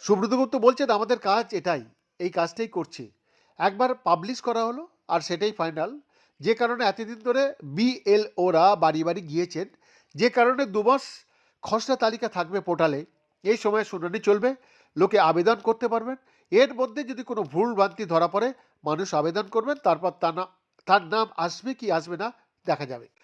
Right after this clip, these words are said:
প্রাথমিকভাবে কত বাদ যেতে পারে, সুব্রত গুপ্ত কী বলছে শুনুন। কতজনকে শুনানিতে ডাকা হবে, তার সিদ্ধান্ত নেওয়া হয়নি।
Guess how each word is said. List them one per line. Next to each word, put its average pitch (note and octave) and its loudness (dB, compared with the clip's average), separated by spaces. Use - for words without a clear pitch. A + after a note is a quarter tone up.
প্রাথমিকভাবে B3 2
কত G#3+ -4
বাদ G3 -2
যেতে A3+ -12
পারে, C#4+ -10
সুব্রত F#3 -6
গুপ্ত G#3+ 4
কী G#3 -4
বলছে E3 -2
শুনুন। B2+ -8
কতজনকে C4 2
শুনানিতে A3 -6
ডাকা G3 4
হবে, G#3+ 2
তার F#3 2
সিদ্ধান্ত F#3 -6
নেওয়া E3 0
হয়নি। E3+ -2